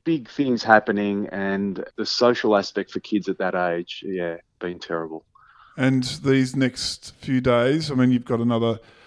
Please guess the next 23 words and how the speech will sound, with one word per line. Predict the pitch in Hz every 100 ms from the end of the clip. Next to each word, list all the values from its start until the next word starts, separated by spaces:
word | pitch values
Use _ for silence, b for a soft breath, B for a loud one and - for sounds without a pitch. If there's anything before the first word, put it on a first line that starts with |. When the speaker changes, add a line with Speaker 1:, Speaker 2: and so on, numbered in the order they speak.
| b b b -
Speaker 2:
four | 139 131
days, | 123 120 117 - - -
is | 120
it, | 127 -
inside? | 127 120 - 127 139 151
What's, | 147 -
what's | 131 135
your | 139
plans | - 123 123 123
for | -
that? | 127 107
Do | -
you | 117
think | 127 117
you'll | 113
have | 110 -
to |
work, | 104 110 135 160 165
or | 110
what's, | 107 123 -
what's | 135 127 -
going | - 120 113
on? | 120 117 110